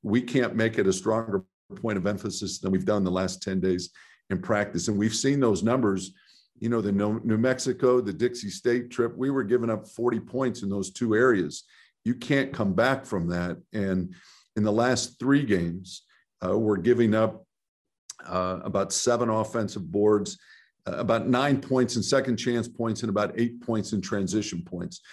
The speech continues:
So we've got that down to seventeen from thirty-eight to forty. We've made some real strides. And, and I think the next, the next area that we've really got to improve on,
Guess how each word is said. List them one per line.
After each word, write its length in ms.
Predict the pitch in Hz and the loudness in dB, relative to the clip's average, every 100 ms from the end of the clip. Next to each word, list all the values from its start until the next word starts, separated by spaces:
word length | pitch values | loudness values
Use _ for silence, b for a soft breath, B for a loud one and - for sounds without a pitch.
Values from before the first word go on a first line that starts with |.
| B B B | B B B
So 260 | - 101 | -2 2
we've 300 | 104 95 147 | 2 2 2
got 240 | 151 139 127 | 2 2 2
that 180 | 110 117 | 0 2
down 220 | 113 110 | 2 2
to 60 | |
seventeen 760 | 92 - 123 110 92 - 120 104 | 0 2 2 2 -2 -2 -2 -2
from 320 | 90 92 90 | -4 -4 -4
thirty-eight 560 | - 113 113 104 104 - | -4 -2 0 2 0 -2
to 80 | - | -8
forty. 560 | - 131 113 95 95 B B - | -2 2 2 2 -4 B B 0
We've 200 | 127 135 | 2 4
made 200 | 110 104 | 2 0
some 180 | 107 | -2
real 200 | 98 107 | 0 -2
strides. 480 | - - 120 120 101 | -2 0 2 2 0
And, 140 | 107 113 | -4 -4
and 220 | 95 131 | -4 -2
I 80 | 127 | -2
think 280 | 123 131 | -2 -4
the 80 | 117 | -2
next, 520 | 107 123 123 - - _ b b b b | 0 0 -2 -8 -14 _ b b b b
the 100 | 104 | -2
next 320 | 113 135 135 - | 2 2 0 -2
area 400 | 117 117 117 101 | 2 4 6 4
that 100 | 95 | 2
we've 260 | 107 117 | 0 -2
really 360 | 101 113 117 104 | 2 4 4 4
got 240 | 110 107 | 0 -2
to 120 | 110 | -4
improve 400 | 95 95 120 117 | -6 -2 0 2
on, 320 | 101 98 92 | 0 -2 -4